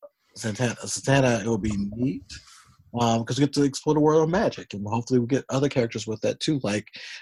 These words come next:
Man-Thing, no, Swamp Thing. Man-Thing is Marvel's. Oh, Swamp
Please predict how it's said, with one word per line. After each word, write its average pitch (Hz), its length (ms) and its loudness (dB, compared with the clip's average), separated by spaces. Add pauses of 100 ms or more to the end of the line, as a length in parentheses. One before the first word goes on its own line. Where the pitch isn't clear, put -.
(140)
Man-Thing, 113 920 2
no, 127 140 4
Swamp 131 400 4
Thing. 98 440 0
Man-Thing 95 460 -4
is 82 280 -12
Marvel's. 82 560 -14 (120)
Oh, 95 80 -8
Swamp 120 400 2